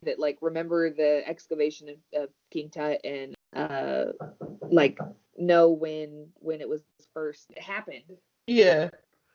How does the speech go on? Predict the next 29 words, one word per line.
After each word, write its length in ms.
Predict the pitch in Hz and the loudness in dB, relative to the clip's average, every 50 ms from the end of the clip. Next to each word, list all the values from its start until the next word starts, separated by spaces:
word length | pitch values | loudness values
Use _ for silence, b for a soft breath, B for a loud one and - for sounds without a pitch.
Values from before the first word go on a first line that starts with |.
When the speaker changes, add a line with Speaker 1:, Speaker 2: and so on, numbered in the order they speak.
| _ _ _ _ _ - _ _ _ _ _ _ _ _ - | _ _ _ _ _ -20 _ _ _ _ _ _ _ _ 4
Speaker 1:
That 120 | 254 254 247 | 6 8 8
was 160 | 240 220 208 | 6 6 4
really 200 | 196 185 165 160 | 2 2 2 2
all 120 | 160 156 | 0 -2
I 60 | 151 | -6
had 160 | 170 170 160 151 | -10 -14 -16 -20
to 60 | _ | _
say 140 | _ 165 151 | _ -6 -6
about 200 | 139 143 147 - | -6 -8 -10 -12
zombies. 320 | 143 143 - 139 - - _ b b b b b b b _ | -12 -12 -12 -14 -18 -20 _ b b b b b b b _
But 160 | - 196 202 | 0 2 2
then, 320 | 208 214 202 196 185 170 170 - | 4 2 0 -2 -4 -10 -14 -12
you 160 | - 226 220 | -8 -6 -4
know, 100 | 180 156 | -4 -2
there's 220 | 151 156 165 165 - | -2 -2 -4 -4 -6
Frankenstein 560 | - 180 170 170 160 160 - 165 156 151 147 | -8 -8 -8 -8 -12 -8 -8 -8 -6 -6 -8
too, 320 | - - 175 165 156 156 | -4 -2 -2 0 0 0
who 140 | 156 160 151 | 0 0 -2
is, 80 | 156 156 | 0 0
like, 160 | 143 147 151 | -2 -4 -4
made 180 | 156 156 151 | -2 -2 0
of 120 | 156 151 147 | 0 -2 -4
a 60 | 151 | -6
bunch 220 | - 156 156 - | -10 -10 -12 -12
of 60 | 160 147 | -14 -14
different 240 | 156 - 147 143 | -14 -14 -10 -6
body 220 | 156 156 156 151 147 | -6 -4 -4 -6 -8
parts, 460 | 147 175 151 151 147 151 147 _ - | -8 -8 -6 -6 -4 -6 -8 _ -16
and 100 | 135 123 | -20 -20